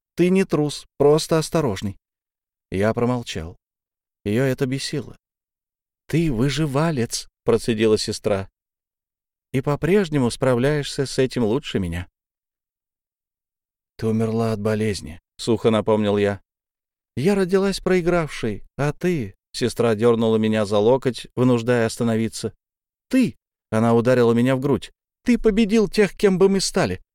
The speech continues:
кем всегда становятся такие, как мы. Твое настоящее в разы обустроеннее и проще того, что светило бы нам, останься мы доживать те жизни. На что ты собрался жаловаться, а?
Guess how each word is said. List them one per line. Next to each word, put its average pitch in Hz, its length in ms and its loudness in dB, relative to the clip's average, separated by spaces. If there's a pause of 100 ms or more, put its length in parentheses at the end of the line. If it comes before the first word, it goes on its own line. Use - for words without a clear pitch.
(160)
кем 180 160 2
всегда 185 440 2
становятся 190 480 2
такие, 190 300 0
как 175 180 -2
мы. 147 180 0 (1040)
Твое 226 280 4
настоящее 208 760 2
в 160 80 -2
разы 175 420 0
обустроеннее 170 840 0
и 170 80 0
проще 165 480 0
того, 151 340 2
что 156 200 -2
светило 156 500 0
бы 156 100 4
нам, 151 240 0 (320)
останься 165 540 0
мы 147 120 4
доживать 139 500 0
те 143 160 -2
жизни. 117 400 -6 (640)
На 202 140 2
что 175 200 0
ты 147 140 -2
собрался 147 520 0
жаловаться, 147 460 0
а? 175 100 -4